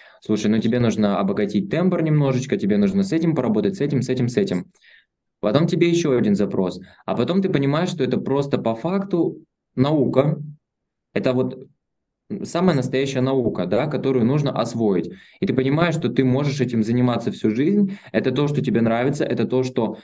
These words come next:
супер перекликается с твоей основной деятельностью, музыкой. И, и как-то это сочетать, это прям... я, я вот когда это осознал, у меня произошёл какой-то взрыв немного, потому что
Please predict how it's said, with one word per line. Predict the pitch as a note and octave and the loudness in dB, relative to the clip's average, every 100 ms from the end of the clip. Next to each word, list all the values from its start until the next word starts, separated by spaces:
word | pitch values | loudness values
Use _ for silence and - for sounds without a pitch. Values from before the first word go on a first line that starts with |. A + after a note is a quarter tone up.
| _ - | _ -8
супер | - - D#3 A#2+ - | -4 0 0 0 -2
перекликается | - - A#2 A#2 B2 A2+ - | -2 0 0 0 0 0 -2
с | G2 | -4
твоей | A2+ A2+ G#2+ - | 0 2 0 0
основной | A2 A#2+ A2+ A#2+ D3+ | -4 -2 0 2 2
деятельностью, | B2 A2 G2+ F#2+ G2 F#2+ F2 - - | 2 2 2 0 -2 -4 -6 -8 -2
музыкой. | A2+ A#2 G#2 F#2+ F#2 E2 F2 - _ _ _ | 2 2 2 0 -2 -4 -8 -18 _ _ _
И, | A2+ A2+ A2+ A2+ A2+ - - _ _ _ _ _ | 2 2 2 -2 -6 -18 -20 _ _ _ _ _
и | B2+ | -2
как-то | B2+ C3+ - | 0 -2 -2
это | A#2 A2 | -2 -2
сочетать, | G#2+ A#2 C#3+ E3 | -2 -2 -2 0
это | D3 G#2 | 0 0
прям... | - A2 G#2+ - - - - | 0 0 0 -4 -14 -14 -8
я, | G#2+ A#2+ A#2+ | -2 -2 2
я | G#2+ A#2+ | 2 2
вот | B2 | 0
когда | A#2 A2 | -2 0
это | A#2+ A#2 | 0 0
осознал, | A2+ A#2 B2 D3+ F3+ A#2+ | -2 -2 -2 0 0 2
у | |
меня | A2+ B2 B2+ | 2 2 0
произошёл | A#2+ A2+ A2 B2+ B2+ | 0 0 0 0 0
какой-то | G2+ A2+ G#2+ | 0 0 0
взрыв | G#2 A2+ A2 G2+ | 0 0 0 2
немного, | G2 G2 F#2+ - | 4 4 2 0
потому | - G2+ G#2+ | 0 0 0
что | - G2+ | 0 -4